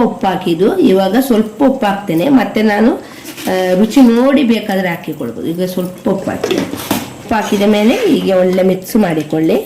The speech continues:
ಮತ್ತೆ ಇದು ಒಳ್ಳೆ ಒಮ್ಮೆ ಕುದಿ ಬರಲಿ.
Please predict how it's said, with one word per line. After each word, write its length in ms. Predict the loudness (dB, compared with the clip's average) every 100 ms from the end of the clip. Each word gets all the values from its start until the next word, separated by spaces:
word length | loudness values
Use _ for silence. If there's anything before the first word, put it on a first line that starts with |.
| -8 -20 -8 -2
ಮತ್ತೆ 260 | 0 2 2
ಇದು 360 | 2 0 -2 -18 -4
ಒಳ್ಳೆ 280 | 2 4 4
ಒಮ್ಮೆ 200 | 2 0
ಕುದಿ 320 | 4 4 6
ಬರಲಿ. 400 | 4 2 -4 -8